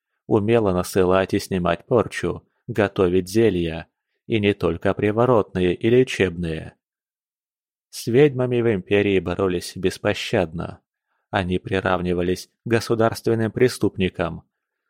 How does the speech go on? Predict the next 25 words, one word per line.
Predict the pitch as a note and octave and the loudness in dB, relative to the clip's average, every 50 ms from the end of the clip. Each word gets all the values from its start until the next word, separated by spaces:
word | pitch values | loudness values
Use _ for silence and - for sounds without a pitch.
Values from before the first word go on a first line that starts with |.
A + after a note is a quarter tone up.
| _ _ - | _ _ -6
Но | A2+ G#2 G2+ F#2+ F#2 F#2 F2+ F2 F2 - - _ _ _ _ _ _ | -4 -2 0 2 2 2 2 0 -2 -6 -12 _ _ _ _ _ _
как | - - D3 B2+ - - | -2 0 2 2 2 0
обойтись | G#2+ G2 F#2 G#2 G#2 G#2 - - C#3+ A#2+ - | -2 0 2 2 2 2 0 -2 -4 -4 -2
без | F2+ G2+ G2 F#2 | -2 -2 0 0
услуг | G#2 G#2+ - - C#3+ C3 G#2+ - | 0 -2 -2 -2 -2 -2 0 -2
ведьмы, | A2+ A2 C3 C#3+ - F#2 F2+ E2+ E2+ E2 E2 - _ _ _ _ _ _ | -2 0 0 0 0 0 -2 -4 -6 -6 -8 -10 _ _ _ _ _ _
если | A#2+ A2+ G2+ - - G2+ G2 | 0 0 0 0 0 -2 -2
надо | F#2 F#2 F2+ F2 F2 F2+ | 0 -2 -2 -2 -2 -2
устранить | F2+ F2+ - - - - G2+ F#2 F2+ F2 - | -4 -4 -6 -6 -4 -2 -2 -2 -2 -4 -4
соперницу | - - F#2 - - B2 B2 - G2 F2+ F2+ - - - - F#2 F2 E2 - _ _ _ _ _ | -2 -2 -2 0 0 0 0 0 0 -2 -4 -4 -4 -4 -2 -2 -2 -2 -6 _ _ _ _ _
или | D3 D3 C#3 C#3+ | -2 -2 0 0
отправить | C3+ C3 B2+ - - A2+ A2 A2 G#2+ A#2 A#2 - | 0 -2 -4 -6 -4 -2 0 0 0 -2 -4 -6
к | _ | _
праотцам | - B2 A#2+ A2+ A2+ - - - G2+ F2+ E2+ E2+ F2 - _ _ - | -4 -2 -2 -2 -2 -4 -6 -4 -2 -2 0 -2 -4 -8 _ _ -6
надоевшего | A2 A2+ G#2+ G#2+ G#2+ G#2 F#2 F2 E2 - - - G2+ F2+ F2+ G2 | -4 -2 0 0 0 2 0 0 -2 -2 -4 -4 -2 0 0 -2
мужа? | A2+ B2+ C3+ B2 G2 D#2+ E2+ D#2+ D#2 - - _ _ _ _ _ _ _ _ _ _ _ _ _ _ _ _ | -2 0 -2 -2 -2 -2 -4 -6 -6 -8 -10 _ _ _ _ _ _ _ _ _ _ _ _ _ _ _ _
В | - - | -20 -14
чем | - - - D3+ D#3 C#3+ A2 | -12 0 2 4 4 4 4
можно | F#2 F#2 G2+ G2 G2 G#2 G#2 G2+ | 2 2 2 2 0 0 0 0
обвинить | F#2+ F#2 G2+ G#2+ A2 A2+ A#2 B2+ B2 - _ _ _ _ | 0 0 -2 -2 -2 -2 -2 -2 -4 -4 _ _ _ _
горюющую | - A2+ B2+ C3 C3 C3+ C3+ B2+ - - - C3+ C3 B2 | -2 0 2 4 4 4 4 2 0 2 4 6 6 6
вдову | A2 A2+ A2+ B2 A#2+ A#2+ B2 G#2+ E2+ E2 - _ _ _ _ | 6 4 4 4 4 2 2 0 0 -2 -6 _ _ _ _
или | - C3+ C3 B2 B2 A#2 | 2 2 4 4 2 0
счастливую | - - - C#3+ - - D3 D3+ D3+ D3 D3 D3+ D#3 | -2 -2 -2 -2 -2 0 0 2 4 4 4 4 4
невесту? | D#3 E3+ E3+ D#3 C#3 G2 F2 E2+ - - - F#2 E2+ - - | 4 4 4 4 4 2 2 0 -4 -4 -4 -4 -4 -4 -8